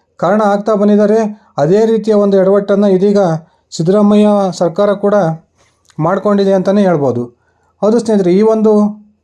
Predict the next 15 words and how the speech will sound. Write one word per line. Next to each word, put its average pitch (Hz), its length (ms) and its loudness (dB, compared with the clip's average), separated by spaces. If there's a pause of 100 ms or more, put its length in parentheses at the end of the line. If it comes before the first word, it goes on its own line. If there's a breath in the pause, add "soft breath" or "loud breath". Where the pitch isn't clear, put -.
(1000)
ಹಿಂದೂ 214 280 2
ಕಾರ್ಯಕರ್ತರ 214 720 0
ಬಂಧನದ 202 540 0
ಒಂದು 185 720 0
ಕಿಚ್ಚು 214 340 -2 (520 soft breath)
ಯಾವ 175 260 0
ರೂಪವನ್ನು 202 460 0
ಪಡೆದುಕೊಳ್ಳುತ್ತೆ, 190 680 -2 (1300 soft breath)
ಇದರಿಂದ 202 320 2 (380)
ಕಾಂಗ್ರೆಸ್ 214 400 -2
ಪಕ್ಷ 208 260 -4 (1800 soft breath)
ಯಾವ 190 160 2
ರೀತಿಯ 214 320 0
ನಷ್ಟವನ್ನು 208 560 0
ಅನುಭವಿಸುತ್ತೆ, 208 640 0